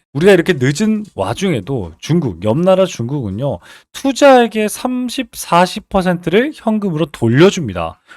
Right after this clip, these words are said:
페이백을 해준다는 거예요. 엄청나지 않습니까? 미국은요, 우리가 아무리 손가락질하고 있었던 이 미국도 에이엠피씨를 통해서 세액 공제를 해줘요. 그게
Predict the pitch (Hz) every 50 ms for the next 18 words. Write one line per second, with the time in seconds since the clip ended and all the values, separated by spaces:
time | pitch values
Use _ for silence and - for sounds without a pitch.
0 | - - - - 294 320 320 277 269 208 156 143 156 160 180 196 190 196 180 170
1 | 156 123 101 85 80 82 - _ _ _ _ _ _ 104 117 143 - 185 190 185
2 | 170 160 180 170 127 - 98 92 85 82 - - 147 - - - - - - -
3 | _ - 123 151 190 202 262 277 233 175 123 107 127 165 170 127 104 120 165 214
4 | 214 226 220 170 123 117 139 165 214 254 285 285 - - 247 240 - 269 247 240
5 | - 233 214 196 180 170 151 - 165 160 - 170 156 143 123 117 98 95 110 120
6 | 156 202 175 - - 110 104 101 98 92 82 _ _ - - - _ _ _ _
7 | _ _ - 110 120 156 208 233 240 240 233 - 254 226 - - 240 226 214 -
8 | - 156 135 123 113 151 147 - - - - 302 330 330 330 - 220 185 165 -
9 | 131 107 104 113 - - 110 87 85 82 - - - 120 135 180 220 254 247